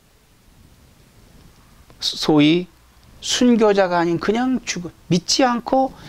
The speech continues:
그냥 죽었다면은 세상에 개죽음을 했다, 이렇게 생각을, 이렇게 말합니다.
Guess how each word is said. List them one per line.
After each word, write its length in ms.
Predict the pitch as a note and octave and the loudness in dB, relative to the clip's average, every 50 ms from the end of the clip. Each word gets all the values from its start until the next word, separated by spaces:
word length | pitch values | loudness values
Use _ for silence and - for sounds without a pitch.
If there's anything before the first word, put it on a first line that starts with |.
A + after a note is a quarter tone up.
| - - - | -20 -18 -6
그냥 240 | - - C4+ C4+ - | 0 2 2 2 2
죽었다면은 920 | - - A#3+ C4+ B3+ B3 - A3 G3+ G3 F3+ F3+ G3 A#3 C#4 C#4+ D4 - _ _ _ _ _ _ _ _ _ _ _ _ _ _ _ _ _ _ | 2 2 2 2 2 2 0 0 2 2 2 2 2 2 2 0 -2 -6 _ _ _ _ _ _ _ _ _ _ _ _ _ _ _ _ _ _
세상에 640 | _ - - D3+ C3 D#3 C#3+ C#3 C3+ C3+ C#3 C3+ C#3 - - _ _ _ | _ -2 -2 0 0 0 0 0 0 0 0 -2 -4 -10 -18 _ _ _
개죽음을 640 | - - B2+ B2 A2+ A2 A#2+ G#2+ A2+ A2+ G#2+ G#2 G2 | -4 -2 -2 0 0 -2 -4 -4 -4 -6 -8 -8 -10
했다, 680 | G#2 G#2 - _ - G2+ G2 G2 F#2+ F#2+ F#2 F#2 - _ | -12 -12 -12 _ -10 -10 -8 -8 -12 -12 -14 -14 -16 _
이렇게 320 | - A#2+ A2+ G2 - - - | -8 -6 -6 -6 -8 -8 -8
생각을, 420 | - - G#2 F#2+ F2+ F#2+ F#2 F2+ - - - _ - - - | -8 -8 -8 -14 -14 -16 -16 -18 -20 -20 -20 _ -20 -8 -4
이렇게 340 | C3 A#2 A#2 - - - G#2+ | -2 -2 -2 -2 -4 -8 -8
말합니다. 420 | G2+ E2+ - D2 - G2+ - | -8 -8 -8 -10 -16 -18 -20